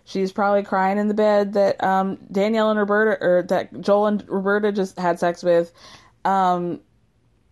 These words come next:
crying over, "Oh no, sister, be back," crying over not being able to have the baby maker tequila. But okay, I guess those were just the ups and downs, part of the ups and downs. And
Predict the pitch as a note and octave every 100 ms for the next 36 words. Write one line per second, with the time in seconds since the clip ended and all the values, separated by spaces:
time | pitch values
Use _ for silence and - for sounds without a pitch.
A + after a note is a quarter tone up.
0 | - - G3+ G#3 G#3+ A3 A3 G#3 A3 A3+
1 | A3+ A3 - G#3 G3+ F#3+ F#3+ F#3+ - F#3
2 | F3+ G3+ G3+ G3+ G3 F#3 G#3 G3+ G3 G3+
3 | G#3 G3 G3+ G3 F#3+ G3 F#3 F3 E3+ F3+
4 | F3 E3+ E3+ E3+ E3+ - - F3+ C4+ D#4
5 | B3+ B3 A#3+ - - - - E3 F#3 G3+
6 | A3 A3+ A#3 A3+ A#3 A#3 F#3 A#3 - B3
7 | B3 G3 F#3 G#3 - _ G3 G#3+ A3 G#3+
8 | G#3+ A3+ G#3 F3+ E3+ F3 E3+ D#3+